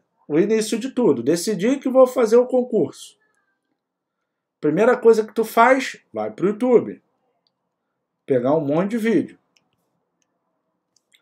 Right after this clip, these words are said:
Decidiu o início. Aí, primeira coisa que tu faz, com certeza tu vem pro YouTube. E aí fica sofrendo com a matemática até que você chega aqui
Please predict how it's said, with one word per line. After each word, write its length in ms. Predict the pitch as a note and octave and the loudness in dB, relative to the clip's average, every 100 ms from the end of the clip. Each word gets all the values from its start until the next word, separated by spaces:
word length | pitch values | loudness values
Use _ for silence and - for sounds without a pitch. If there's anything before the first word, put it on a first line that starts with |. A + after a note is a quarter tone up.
| _ _ _ _ _ _ | _ _ _ _ _ _
Decidiu 480 | A#2+ C#3 C#3 F3 D3+ | -4 -4 -2 -2 2
o 40 | D#3 | 2
início. 520 | G#3 G#3 C#3 - B2 | 2 2 0 -2 -4
Aí, 80 | B2+ | -4
primeira 320 | D#3+ G3 A3+ | -2 0 4
coisa 220 | A3+ A3 | 4 4
que 80 | A3 | 0
tu 20 | |
faz, 380 | - D3+ A2 - | -2 -2 -2 -6
com 180 | - G#3 | -10 -6
certeza 500 | A3+ F#3+ E3+ F3+ F3+ | -4 -4 -2 -4 -6
tu 120 | G3+ | -6
vem 200 | D#3+ D3+ | -6 -6
pro 140 | F3+ | -6
YouTube. 320 | F#3 - G2 _ _ _ _ _ _ _ _ _ _ _ _ _ _ _ - | -8 -8 -16 _ _ _ _ _ _ _ _ _ _ _ _ _ _ _ -6
E 120 | D#3 | 2
aí 120 | D3+ | 2
fica 320 | D3+ F#3+ F3 | 2 -4 -6
sofrendo 720 | G3+ - A#3+ A#3 - D3 F3 G3+ | -6 -2 -4 -4 -2 0 0 -2
com 120 | G#3 | -4
a 20 | |
matemática 680 | F3+ F3 F#3+ C#3+ F3 - - | -4 -4 -4 -4 -6 -10 -6
até 640 | E3+ E3 - D3 D#3+ G#3 - _ _ _ - | -2 -2 2 4 4 2 -6 _ _ _ -8
que 100 | D3 | -2
você 360 | D#3 E3 G3+ | 0 0 0
chega 380 | G3+ - D#3 F3+ | -2 -2 -4 -4
aqui 420 | - D3+ D3 E3+ | -8 -6 -6 -8